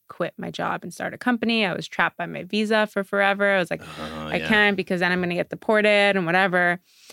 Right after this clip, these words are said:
Speaker 1: And I truly believe that, like, uh, my husband, like, came into my life to, like, help me also at the beginning, just, like, be like, "No, no, no, you can do this." Like, and he was an entrepreneur. So it's also, like, from an expansion level to see it day to day,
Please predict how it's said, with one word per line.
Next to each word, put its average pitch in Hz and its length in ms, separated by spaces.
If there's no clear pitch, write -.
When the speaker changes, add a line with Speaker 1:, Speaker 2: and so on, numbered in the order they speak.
Speaker 1:
And 175 420
I 185 160
truly 226 320
believe 185 340
that, 175 120
like, 160 340
uh, - 140
my 180 160
husband, 180 380
like, 165 180
came 175 260
into 170 200
my 160 140
life 165 640
to, 175 180
like, 160 280
help - 320
me 160 220
also 156 540
at 175 120
the 170 80
beginning, 165 420
just, 156 180
like, 160 180
be 185 100
like, 180 200
"No, 180 120
no, 220 120
no, 208 140
you 175 240
can 233 140
do 180 160
this." 170 400
Like, 170 240
and 190 140
he 214 140
was 214 140
an 190 80
entrepreneur. 165 520
So 180 160
it's 175 140
also, 180 280
like, 170 320
from 175 180
an 160 80
expansion 185 560
level 160 240
to 170 120
see 185 340
it 165 120
day 170 160
to 156 100
day, 165 600